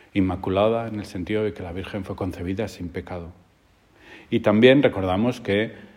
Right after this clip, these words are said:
la Virgen María, pues, venció al pecado. ¿Te acuerdas en el Génesis, cuando Adán y Eva cometieron el pecado? Dios les dijo,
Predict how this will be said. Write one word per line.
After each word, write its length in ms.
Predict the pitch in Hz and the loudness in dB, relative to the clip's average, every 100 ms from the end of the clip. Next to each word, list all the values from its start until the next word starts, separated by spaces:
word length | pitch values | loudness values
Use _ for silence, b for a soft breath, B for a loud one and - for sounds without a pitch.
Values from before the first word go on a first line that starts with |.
| B - | B -12
la 140 | 87 | -8
Virgen 280 | 90 87 95 | -8 -6 -4
María, 460 | 95 95 107 120 - - _ _ _ _ _ | -2 0 -2 -2 -8 -18 _ _ _ _ _
pues, 400 | - 78 - - _ _ | -12 -12 -14 -20 _ _
venció 680 | 98 101 85 - 127 151 85 - - | -2 0 0 4 6 6 4 -6 -14
al 220 | - 90 - | -8 -8 -8
pecado. 420 | 90 - 82 85 92 _ _ b b b b b b _ _ _ _ | -12 -10 -12 -14 -20 _ _ b b b b b b _ _ _ _
¿Te 80 | 92 | -2
acuerdas 400 | 101 101 101 107 - B B B - | 4 4 4 0 -12 B B B -6
en 240 | 101 95 | -2 0
el 120 | 90 | -2
Génesis, 800 | - - 104 104 - 117 113 - b b b b b | -4 0 2 2 0 -4 -4 -14 b b b b b
cuando 680 | - 90 87 90 90 90 90 - _ _ | -8 -6 -4 -2 -2 -4 -8 -18 _ _
Adán 320 | - 95 92 | -10 -6 -4
y 100 | 95 | -2
Eva 280 | 90 95 95 | -2 -2 -2
cometieron 500 | 87 87 - 92 90 | -6 -8 -8 -8 -8
el 80 | 85 | -10
pecado? 560 | 85 82 107 113 120 131 _ b b b _ _ - | -12 -12 -10 -10 -10 -12 _ b b b _ _ -6
Dios 340 | 98 98 98 | -2 -2 -2
les 240 | 107 95 | -6 -6
dijo, 580 | 104 95 - 92 90 - | -6 -6 -6 -10 -10 -14